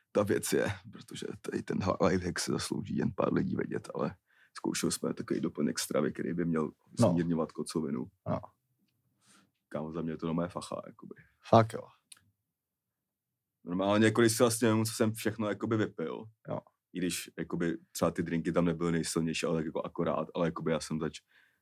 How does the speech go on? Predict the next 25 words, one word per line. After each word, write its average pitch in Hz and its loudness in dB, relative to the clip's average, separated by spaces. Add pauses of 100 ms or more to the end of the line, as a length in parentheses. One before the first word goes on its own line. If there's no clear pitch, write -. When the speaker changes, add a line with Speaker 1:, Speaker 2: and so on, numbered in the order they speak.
(540)
Speaker 1:
pivo 90 4
jsem 92 6
teda 98 4
nepil, 90 2 (260)
lebo 85 -2
bylo, 82 2
mělo 82 0
špatnou 80 -4
značku. 78 -4 (580)
Speaker 2:
Hmm. 95 -4 (260)
Speaker 1:
Já - -12
jsem 82 2
měl 82 6
jedno 82 4
malý, 85 2
pak 82 0
když 80 -2
značka 85 0
byla 82 2
předělaná. 78 0 (1120)
A - 2 (120)
měl 90 2
jsem, 85 2
jako, 82 -2
třeba 82 2